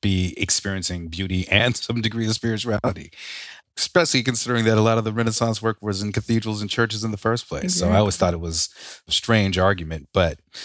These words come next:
Speaker 1: you know, I think it was also a desire for people to sharpen their intellectual chops and try to make art into more of a philosophical conversation rather than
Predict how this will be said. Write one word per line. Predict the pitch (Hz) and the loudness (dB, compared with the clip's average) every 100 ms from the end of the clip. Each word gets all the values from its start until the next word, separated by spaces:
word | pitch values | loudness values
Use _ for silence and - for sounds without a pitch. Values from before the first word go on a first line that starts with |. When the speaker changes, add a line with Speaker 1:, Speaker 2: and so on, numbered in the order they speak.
| - - - | -16 -12 0
Speaker 1:
you | |
know, | 175 | 4
I | 131 | 4
think | 139 | 2
it | 120 | 2
was | |
also | 110 104 95 | 2 2 -2
a | |
desire | 92 85 87 85 | 0 2 4 2
for | 87 | -2
people | - 87 87 | -10 -10 -10
to | - 87 82 78 - | -10 -10 -10 -12 -6
sharpen | - 101 87 87 | 0 2 2 0
their | 85 85 | -2 -2
intellectual | - 90 87 90 - 92 90 87 - _ _ _ | -2 -2 2 2 0 -6 -6 -8 -12 _ _ _
chops | - - 87 - - - | -4 2 2 2 -2 -2
and | - 95 90 | 0 0 0
try | - 87 | -2 -2
to | 85 | -2
make | 82 87 - - - | -2 -2 -2 -4 0
art | 87 82 | 0 0
into | 87 - 82 | -6 -6 -6
more | 85 82 | -6 -6
of | 80 | -8
a | |
philosophical | 80 87 80 - 87 - - 98 | -6 -4 -2 0 0 -2 -8 -4
conversation | 107 101 92 101 - 101 | 0 0 0 0 0 -2
rather | 90 80 | -2 -2
than | 87 82 | -4 -6